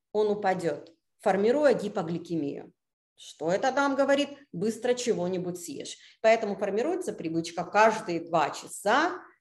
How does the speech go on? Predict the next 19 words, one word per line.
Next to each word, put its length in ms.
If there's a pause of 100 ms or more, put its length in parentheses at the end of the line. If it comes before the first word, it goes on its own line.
чего-нибудь 880
подкидывать 640
в 40
рот. 360 (260)
И 80
сколько 380
клиентов 560
моих 360
мне 240
говорили: 640 (280)
"Я 340
должна 680
питаться 520
дробно, 500
потому 260
что 160
через 280
два 220
часа 520